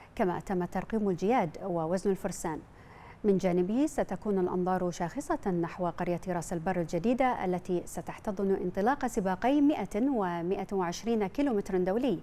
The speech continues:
والتي ستشهد الانطلاق من القرية الجديدة بعد تدشينها بحسب متطلبات الاتحاد الدولي للفروسية، حيث سيشهد مشاركة واسعة من الاسطبلات والفرسان الذين يأملون في الصعود على منصة التتويج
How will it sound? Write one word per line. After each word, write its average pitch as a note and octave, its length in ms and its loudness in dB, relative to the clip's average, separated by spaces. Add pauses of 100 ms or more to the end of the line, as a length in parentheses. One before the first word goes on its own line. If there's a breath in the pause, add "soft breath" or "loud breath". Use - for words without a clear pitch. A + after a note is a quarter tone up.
(500 loud breath)
والتي E4 340 6
ستشهد G3 480 -4
الانطلاق G3 580 0
من F#3+ 340 4
القرية G#3 440 0
الجديدة F#3 640 0
بعد F3 380 -2
تدشينها G#3+ 680 0 (340 loud breath)
بحسب B3+ 420 0
متطلبات G#3 720 2
الاتحاد F#3+ 520 -2
الدولي F3 380 2
للفروسية، F#3 720 0 (500 loud breath)
حيث F#3+ 280 -2 (140)
سيشهد B3+ 500 0
مشاركة F3+ 560 -2
واسعة F3+ 360 0
من F3+ 80 0
الاسطبلات F3+ 640 -2
والفرسان G3 600 2
الذين G3+ 360 4
يأملون G3 520 0
في - 60 -10
الصعود A3+ 420 2
على F#3+ 260 0
منصة G3 400 0
التتويج A3 540 2